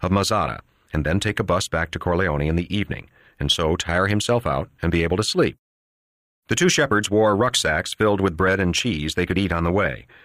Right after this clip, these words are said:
They carried their luparas quite openly, as if out for a day's hunting. It was a most beautiful morning. Michael felt as he had felt when, as a child, he had gone out early on a summer day to play ball. Then,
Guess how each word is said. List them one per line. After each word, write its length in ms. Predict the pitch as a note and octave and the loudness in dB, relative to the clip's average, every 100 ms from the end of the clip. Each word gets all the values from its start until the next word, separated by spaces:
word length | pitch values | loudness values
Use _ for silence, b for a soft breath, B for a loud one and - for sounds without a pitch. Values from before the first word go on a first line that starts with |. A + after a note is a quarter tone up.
| B - | B -8
They 80 | |
carried 340 | D#2 G#2+ G2 F2+ | -2 2 2 2
their 200 | F2+ F2 | 2 2
luparas 480 | E2+ G#2+ F#2 E2+ - | 0 0 0 0 -2
quite 220 | G2 F#2 | 0 2
openly, 480 | C3 E2 D#2 A2+ - - | 2 0 0 -2 -6 -8
as 160 | D2+ D#2 | -6 -4
if 120 | D#2 | -2
out 180 | D#2+ - | -2 -2
for 160 | E2+ | -4
a 40 | D#2 | -2
day's 240 | D#2 D2+ | -2 -2
hunting. 360 | A2 D2 A#1+ - _ _ b b b b - | -4 -4 -8 -16 _ _ b b b b -2
It 60 | |
was 100 | F#2+ | 2
a 60 | G#2+ | 4
most 200 | E3 - | 2 2
beautiful 320 | F#2+ D#2+ D2 | -2 0 -2
morning. 360 | D2+ C2+ G1+ - b b b b | -2 -4 -8 -18 b b b b
Michael 300 | E2+ G2 - | -2 0 -2
felt 280 | - G2 G#2+ | 0 0 2
as 160 | E2 | -2
he 120 | F#2 E2+ | 0 -2
had 100 | E2 | 0
felt 240 | G2 G#2 | -2 0
when, 180 | F2+ F2+ | 0 0
as 140 | E2+ | -2
a 40 | E2 | -4
child, 440 | - C3 C#2 A#1+ | -2 -2 -2 -4
he 60 | D#2 | -4
had 100 | D2 | -2
gone 220 | F2 E2+ | -2 0
out 160 | E2+ - | -2 0
early 280 | F2+ F2+ F2 | 0 2 0
on 100 | F2 | 0
a 60 | |
summer 260 | - F#2 F#2 | -2 0 0
day 220 | F2 D#2 | 0 0
to 80 | D#2 | -2
play 200 | F2+ E2+ | -2 -2
ball. 440 | D#2+ F2 B1+ A#1+ _ _ _ b - | 0 -2 -2 -8 _ _ _ b -2
Then, 400 | G#2+ A#2+ B2 | 0 2 0